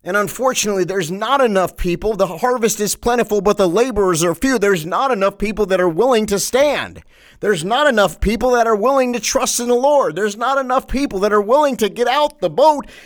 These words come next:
and walk on the water with Jesus. People give prophetic words, and then they, they take 'em away. They apologize for them.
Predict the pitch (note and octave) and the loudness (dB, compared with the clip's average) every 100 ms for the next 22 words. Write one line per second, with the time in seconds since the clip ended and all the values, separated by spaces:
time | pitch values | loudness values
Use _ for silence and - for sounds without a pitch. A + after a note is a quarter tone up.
0 | - G#3+ G3 F#3+ C4+ B3 B3 A3 G#3 F#3+ | -6 -4 -2 -2 -2 0 2 4 2 2
1 | G3 F3 C3+ C#3 - C3+ G#2 - - - | 2 2 2 0 -2 -4 -6 -10 -10 -10
2 | - - _ _ _ _ _ _ _ _ | -12 -20 _ _ _ _ _ _ _ _
3 | _ _ _ _ _ _ _ _ _ _ | _ _ _ _ _ _ _ _ _ _
4 | _ _ _ - G3 E3+ D#3 G3 - C#3+ | _ _ _ -10 -2 0 0 0 -2 -2
5 | F#3 F3+ E3+ E3 G#3+ A3+ G3+ F#3 - - | 0 0 0 -2 0 0 -2 -8 -10 -14
6 | - _ _ _ _ _ E3+ A#3 A3 G#3 | -20 _ _ _ _ _ -2 0 2 -2
7 | G#3 D#3 F#3+ F#3+ A#3 A#3+ A#3+ A#3+ C4+ F#3 | -4 -2 -2 0 -2 0 0 0 -2 -6
8 | - _ _ - G#3 - B3 B3+ B3 E3+ | -12 _ _ -12 -10 -6 -4 -2 -2 -4
9 | C3+ B2+ - A2 - | -4 -4 -4 -6 -6